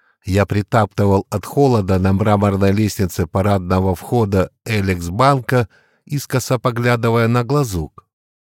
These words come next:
Разговаривать с тем, кого не видишь и от кого ты в данный момент зависишь —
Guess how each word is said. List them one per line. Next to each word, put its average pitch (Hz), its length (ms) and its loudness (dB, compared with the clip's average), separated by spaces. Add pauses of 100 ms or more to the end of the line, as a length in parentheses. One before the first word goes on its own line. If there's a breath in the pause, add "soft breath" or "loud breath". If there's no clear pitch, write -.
(320)
Разговаривать 113 840 0
с - 120 -16
тем, 113 280 -2
кого 113 280 -2
не 117 180 2
видишь 107 500 -4
и 113 100 -6
от 104 140 -4
кого 113 320 -2
ты 98 220 -4
в 90 80 -10
данный 104 260 0
момент 104 420 0
зависишь — 123 680 -4